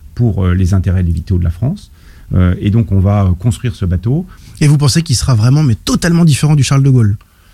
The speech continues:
Speaker 1: Alors,
Speaker 2: Ce
Speaker 1: il
Speaker 2: sera
Speaker 1: va
Speaker 2: une autre, euh, je sais pas, une autre physionomie peut-être.
Speaker 1: Il sera plus gros parce qu'en fait, on va mettre des plus grosses catapultes dessus. On aura des plus gros avions.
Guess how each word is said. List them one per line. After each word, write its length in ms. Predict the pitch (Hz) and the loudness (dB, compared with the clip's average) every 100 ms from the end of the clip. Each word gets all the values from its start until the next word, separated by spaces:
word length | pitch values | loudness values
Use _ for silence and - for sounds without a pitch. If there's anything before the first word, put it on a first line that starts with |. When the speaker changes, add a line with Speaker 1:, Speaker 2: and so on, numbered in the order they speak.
| - - | -20 -6
Speaker 1:
Alors, 280 | 117 110 92 - | -2 0 -2 -4
Speaker 2:
Ce 120 | - | 0
Speaker 1:
il 20 | |
Speaker 2:
sera 120 | - | 2
Speaker 1:
va 40 | 180 | 4
Speaker 2:
une 80 | |
autre, 240 | 208 214 202 | 2 0 -2
euh, 160 | 185 | 0
je 60 | 175 | 0
sais 80 | 165 | 0
pas, 100 | 196 | 0
une 80 | 170 | 2
autre 120 | 170 | 2
physionomie 360 | 180 180 190 | 0 2 2
peut-être. 460 | 175 - 120 - - _ - | 2 0 0 -2 -4 _ -10
Speaker 1:
Il 80 | 117 | -8
sera 160 | - | -6
plus 140 | 143 113 | -4 -2
gros 240 | 107 180 | -2 -2
parce 140 | 92 - | -4 -4
qu'en 160 | 107 | -4
fait, 260 | 92 113 - 120 | -2 -4 -4 -4
on 80 | |
va 240 | 92 95 92 | 0 2 2
mettre 220 | 95 90 | 0 0
des 100 | 90 | -4
plus 220 | 85 175 | -4 -4
grosses 180 | 139 135 | -2 -2
catapultes 380 | 117 101 92 92 | -2 -4 -2 -2
dessus. 320 | 90 120 180 | -2 -4 -6
On 120 | - 107 | -2 0
aura 160 | 95 | 0
des 80 | 95 | -2
plus 180 | - 139 | -2 -2
gros 240 | 107 110 | 0 0
avions. 220 | 104 107 | -2 -2